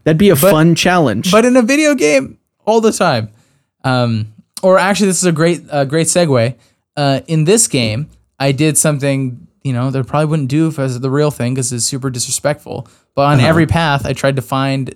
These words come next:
Speaker 2: uh, where the, like, how to go off the path. Um,
Speaker 1: Oh, sure.
Speaker 2: <laughs> Yeah, like, 'cause there, there is a, a invisible railroad for a lot of the paths,
Speaker 1: Yeah.
Speaker 2: but not for all of them. And I did find that, uh,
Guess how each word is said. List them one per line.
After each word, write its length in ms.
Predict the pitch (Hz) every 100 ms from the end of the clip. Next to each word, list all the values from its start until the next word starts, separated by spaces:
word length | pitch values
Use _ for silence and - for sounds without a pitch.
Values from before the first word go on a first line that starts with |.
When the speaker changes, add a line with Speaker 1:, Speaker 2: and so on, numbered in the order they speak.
| _
Speaker 2:
uh, 460 | 135 127 127 123 120 - _ _ _ _ _ -
where 320 | 131 139 139
the, 460 | 143 143 143 135 - - _ _ - -
like, 180 | 135 113
how 180 | 151 139
to 340 | 135 131 131
go 180 | 131 135
off 260 | 139 135 -
the 60 |
path. 380 | 120 151 147 - _ _ _ _ _ _ _
Um, 80 | -
Speaker 1:
Oh, 300 | 143 143 113
sure. 380 | 98 - 123 110
Speaker 2:
<laughs> 40 | 147
Yeah, 260 | 139 117 - -
like, 200 | 127 113
'cause 280 | 175 143 160
there, 180 | 180
there 180 | 170 180
is 160 | 190 160
a, 280 | 147 147 147
a 340 | 139 123 110 107 _
invisible 440 | 131 131 139 120 117
railroad 440 | 120 113 110 107
for 140 | 110 107
a 40 |
lot 180 | 107 107
of 60 | 104
the 60 |
paths, 480 | - 80 69 - - -
Speaker 1:
Yeah. 260 | 120 98 85
Speaker 2:
but 180 | 113
not 220 | 120 117 110
for 80 |
all 200 | 104 110 107
of 80 |
them. 240 | 104 - - - _ _ _
And 140 | 123 120
I 100 | 123
did 280 | 123 156 127
find 580 | 151 139 135 131 123 113
that, 380 | 131 123 117 - _
uh, 480 | - 123 120 117 -